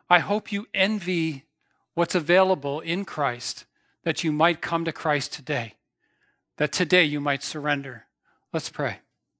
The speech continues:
Father, thank you so much that, Lord, you're a long-suffering God, that you, you know us, Lord, you, you love us, Lord.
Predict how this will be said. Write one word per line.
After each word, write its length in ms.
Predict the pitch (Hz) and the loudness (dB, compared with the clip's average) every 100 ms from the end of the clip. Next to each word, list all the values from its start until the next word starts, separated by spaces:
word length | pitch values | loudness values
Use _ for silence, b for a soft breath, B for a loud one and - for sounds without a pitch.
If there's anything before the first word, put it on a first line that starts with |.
| _ _ _ _ _ _ _ _ B B B B | _ _ _ _ _ _ _ _ B B B B
Father, 260 | - 175 156 | 6 6 6
thank 280 | 185 175 | 2 0
you 60 | 156 | -2
so 180 | - 160 | -2 0
much 460 | 160 156 - - - _ _ _ _ _ _ _ _ _ _ _ _ _ - - _ | 2 2 -2 -10 -12 _ _ _ _ _ _ _ _ _ _ _ _ _ -14 -14 _
that, 140 | 156 151 | -2 2
Lord, 260 | 165 160 | 2 2
you're 160 | 151 143 | 2 0
a 100 | 120 - - | -2 -10 -4
long-suffering 840 | 139 170 170 - 170 160 160 151 | 4 6 6 2 2 2 0 -2
God, 280 | 143 143 143 | 2 4 4
that 220 | 139 131 | 2 -4
you, 160 | 170 160 | -2 -2
you 260 | 151 147 156 | -2 -2 4
know 300 | 160 180 165 | 6 6 4
us, 200 | - 156 | -2 -4
Lord, 360 | 156 147 139 | -2 0 -2
you, 160 | 127 139 143 | -8 -14 -12
you 100 | 131 | 2
love 260 | 156 175 | 4 4
us, 240 | 165 143 - | 2 -6 -6
Lord. 360 | 156 151 143 | 0 0 0